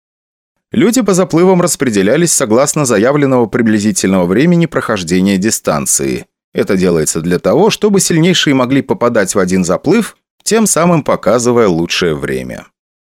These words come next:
По такому же принципу в один заплыв попали и все мои сослуживцы. И заплыв этот был самым первым. «Ты зачем нас так засунул, Серый?» переживал Костян, снимая спортивную кофту перед стартовой тумбой.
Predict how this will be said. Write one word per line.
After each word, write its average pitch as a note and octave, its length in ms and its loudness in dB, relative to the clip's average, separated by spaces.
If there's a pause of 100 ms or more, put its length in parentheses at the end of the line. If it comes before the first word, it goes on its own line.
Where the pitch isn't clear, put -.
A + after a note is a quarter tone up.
(600)
По F2+ 100 -4
такому F#2+ 400 0
же E2+ 140 -2
принципу F3 640 0
в C#2+ 80 -2
один G3+ 280 2
заплыв E3+ 460 0
попали C#3 420 0
и A#2 60 2
все G#2+ 260 0
мои F2 240 0
сослуживцы. C#2+ 1040 -4 (160)
И A#3+ 240 0
заплыв A#3 680 0
этот G#3 360 0
был D3+ 360 2
самым G2+ 460 -2
первым. B1+ 640 -4 (1120)
«Ты F#2+ 120 0
зачем F#3 420 0
нас F3+ 160 0
так G3 180 0
засунул, E3+ 540 2
Серый?» D3 640 0 (140)
переживал F2 540 0
Костян, D3 480 -2
снимая A#2 380 0
спортивную G#2 640 0
кофту - 360 -2
перед F#2+ 240 -2
стартовой F#2 540 -2
тумбой. C2 540 -8